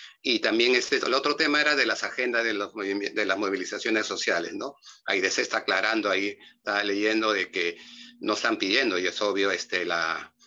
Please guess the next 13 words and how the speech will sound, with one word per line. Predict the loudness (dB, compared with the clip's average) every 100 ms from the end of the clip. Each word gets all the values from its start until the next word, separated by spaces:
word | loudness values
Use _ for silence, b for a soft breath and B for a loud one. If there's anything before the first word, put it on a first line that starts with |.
| _
la | -2
vuelta | 2 2 0 0 0
o | 2
la | 0
liberación | 0 -4 -4 -4
de | -4
Castillo. | -4 -6 -2 0
Entonces, | 0 -2 -4
también | -4 -4 -2
cómo | 0 0
diferenciar | 0 -2 -2 -2 -2 0 0
estas | -2 -8 -8
agendas. | -2 -2 -2 -10